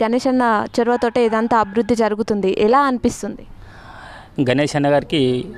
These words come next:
Speaker 2: ఎమ్మెల్యే గారికి ఒక ప్రత్యేకమైన ధన్యవాదాలు తెలియజేస్తా ఉన్నాం. ఎందుకంటే అరసాపల్లి అనేది, ఆ, నిజామాబాద్ టౌన్లో ఉన్న ఒక గ్రామీణ వాతావరణం ఉంటుంది ఇక్కడ.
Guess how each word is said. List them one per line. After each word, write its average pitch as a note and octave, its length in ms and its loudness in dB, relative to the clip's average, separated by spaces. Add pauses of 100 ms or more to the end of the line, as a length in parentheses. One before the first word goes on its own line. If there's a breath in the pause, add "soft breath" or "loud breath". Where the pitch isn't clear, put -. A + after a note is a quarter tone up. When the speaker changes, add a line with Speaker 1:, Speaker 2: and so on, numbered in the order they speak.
(400)
Speaker 2:
ఎమ్మెల్యే C3+ 260 2
గారికి C3 380 0
ఒక B2 220 -2
ప్రత్యేకమైన D3 800 0
ధన్యవాదాలు C3 480 2
తెలియజేస్తా A#2+ 420 0
ఉన్నాం. A#2 240 -6 (440)
ఎందుకంటే C3+ 540 0 (480 loud breath)
అరసాపల్లి D#3+ 640 0
అనేది, D#3 680 0 (580)
ఆ, C#3+ 40 0 (640)
నిజామాబాద్ D#3 380 2
టౌన్లో D#3 380 2
ఉన్న D3 280 0 (340)
ఒక C#3+ 140 0
గ్రామీణ C#3+ 540 0
వాతావరణం C#3 520 2
ఉంటుంది B2+ 320 -2
ఇక్కడ. C#3+ 220 -4